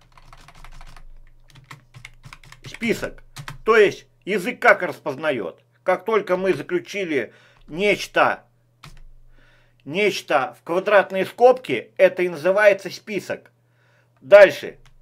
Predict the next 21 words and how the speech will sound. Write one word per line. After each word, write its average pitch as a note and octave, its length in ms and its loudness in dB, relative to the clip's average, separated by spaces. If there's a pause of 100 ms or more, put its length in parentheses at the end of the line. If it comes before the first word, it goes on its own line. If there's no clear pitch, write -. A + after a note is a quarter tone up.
(600)
А, C#3+ 480 2 (1500)
список G3+ 460 -6
может F3+ 340 0
иметь G3+ 300 -4
вообще F3+ 380 -2
все F3 280 -4
любые E3+ 360 -2
типы D#3+ 280 -10
данных. A#2 400 -2
В A2+ 40 -20
данном E3 260 -2
случае - 340 -8
мы E3 140 -6
используем D3+ 480 -6
строки. D#3 560 -2 (1400)
Пожалуйста, C#3+ 520 0
колбаса. C3 640 -4 (200)
Это F#3+ 200 0
как F#3+ 200 -2
строка. F#3+ 600 0 (2750)
Строки. A3+ 560 0